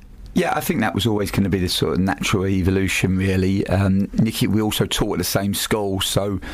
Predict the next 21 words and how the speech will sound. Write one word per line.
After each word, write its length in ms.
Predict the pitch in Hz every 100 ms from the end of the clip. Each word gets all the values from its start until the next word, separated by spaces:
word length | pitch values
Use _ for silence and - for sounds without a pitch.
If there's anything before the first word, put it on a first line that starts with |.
| - - - -
we, 280 | - 110 104
um, 120 | 101
we 80 | 98
taught 180 | - -
at 60 | -
a 40 |
school 200 | - 101
called 180 | - -
Fitzwhymart 640 | - - 113 110 104 101
School, 200 | - 107
so 160 | - 104
it 60 |
was 120 | 92
myself, 420 | 101 98 110 104 113
Nicky, 280 | 110 -
and 80 | 104
my 60 | 104
wife 300 | 104 113 -
taught 260 | - 104
in 80 | 98
the, 120 | 104